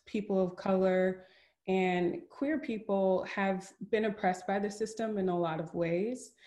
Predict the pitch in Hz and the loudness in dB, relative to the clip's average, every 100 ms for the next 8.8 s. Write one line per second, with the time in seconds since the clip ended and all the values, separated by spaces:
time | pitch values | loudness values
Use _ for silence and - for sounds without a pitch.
0 | - - 196 190 196 190 240 - 202 185 | -20 -4 0 2 2 0 0 0 2 0
1 | - 190 185 180 175 180 175 180 180 180 | 2 4 4 4 2 2 0 0 0 0
2 | 175 - 170 165 170 - _ _ _ _ | -2 -2 -4 -2 -4 -6 _ _ _ _
3 | - _ _ _ _ _ _ - 214 202 | -20 _ _ _ _ _ _ -6 -4 -4
4 | - 202 208 190 - 170 180 175 - - | 0 4 6 4 2 -2 -2 -4 -10 -8
5 | - 185 175 - 180 185 185 175 175 - | -2 0 0 -4 -2 2 2 2 -2 -2
6 | 175 - 185 175 - 175 170 175 175 170 | -2 -2 -4 -2 -2 -2 -2 -2 0 -2
7 | 165 170 165 170 165 160 160 - 175 170 | -2 -2 0 0 0 -2 -8 -4 -2 -2
8 | 170 165 160 - - 165 160 - | -4 -6 -6 -10 -8 -6 -4 -8